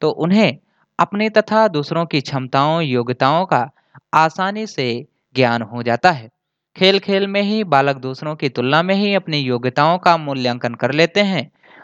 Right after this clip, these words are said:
और समझ जाते हैं कि उनमें क्या-क्या कमियां हैं और उनको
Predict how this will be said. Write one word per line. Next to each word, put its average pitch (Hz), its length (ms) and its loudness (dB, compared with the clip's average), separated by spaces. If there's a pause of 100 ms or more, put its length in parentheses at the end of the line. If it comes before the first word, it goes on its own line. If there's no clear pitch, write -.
(120)
और 196 240 4
समझ 202 340 0
जाते 208 320 4
हैं 208 260 -2
कि 165 120 -6
उनमें 151 260 -2
क्या-क्या 147 460 0
कमियां 185 440 -4
हैं 202 300 -4 (240)
और 135 220 4
उनको 160 520 -2